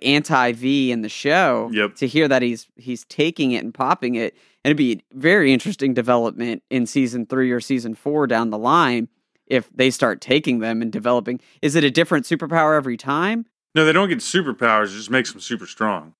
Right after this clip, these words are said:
Speaker 1: Okay, so it's just, like, endurance and strength.
Speaker 2: Yeah,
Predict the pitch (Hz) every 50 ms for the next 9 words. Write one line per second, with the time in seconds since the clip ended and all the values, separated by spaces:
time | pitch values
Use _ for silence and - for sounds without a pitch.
0 | _ _ _ _ _ - 151 151 151 147 - 131 120 - 143 127 - 143 123 -
1 | 127 113 104 - - 135 131 110 131 120 117 113 101 95 87 - 127 123 113 107
2 | - - - - 127 110 87 67 - - 127 127 127 120 101 95 90 90 87